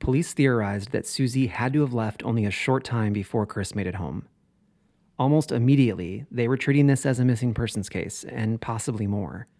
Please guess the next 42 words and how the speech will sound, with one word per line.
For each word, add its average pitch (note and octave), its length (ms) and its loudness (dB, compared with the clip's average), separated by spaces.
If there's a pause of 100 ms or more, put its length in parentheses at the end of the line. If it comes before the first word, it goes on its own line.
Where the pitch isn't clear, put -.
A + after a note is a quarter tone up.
(760)
They A#2 140 2
stated A2 360 -2
publicly C3 460 2
that C#3+ 160 0
they A#2 100 0
didn't C#3 420 2
believe G2+ 340 -2
that G#2+ 120 0
Susie A#2 320 0
left G#2+ 260 -2
of G#2+ 100 -2
her G2 120 0
own G2 140 0
free G2 180 -4
will, G2 400 -2 (720)
but B2 100 -4
did A2+ 140 -4
not B2+ 220 2
specify A2 480 -2
what G#2+ 200 -2
it G#2+ 100 -2
was G#2+ 360 -4
specifically G#2+ 960 -6 (440)
that B2 120 -4
led A2+ 160 0
them G#2 160 0
to G#2 60 -4
that G2 160 -2
conclusion. G#2 640 -6 (1200)
The - 100 -2
search D3+ 240 4
on B2+ 200 2
Thursday A#2+ 320 4
night A#2 260 2
continued A#2+ 480 2
into B2+ 240 2
Friday A#2+ 320 2
morning B2+ 400 4
and A#2 220 0
through A#2 160 0
the G#2+ 80 0
weekend. G2+ 480 -4